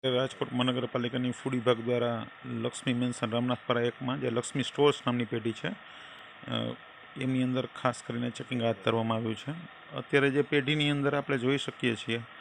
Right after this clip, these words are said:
કે most of વસ્તુઓની અંદર અમે જે જોઈ છે અત્યારે તપાસ કરીને અંદાજિત બારસો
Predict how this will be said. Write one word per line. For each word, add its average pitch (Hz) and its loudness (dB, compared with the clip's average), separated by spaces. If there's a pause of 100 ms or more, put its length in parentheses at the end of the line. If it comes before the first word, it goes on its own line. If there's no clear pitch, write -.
(440)
કે 123 4 (400)
most 143 2
of 139 4 (640)
વસ્તુઓની 131 0
અંદર 127 0
અમે 127 2
જે 120 0
જોઈ 147 2
છે 117 -2
અત્યારે 113 -2
તપાસ 123 2
કરીને 117 -2 (560)
અંદાજિત 127 4
બારસો 127 0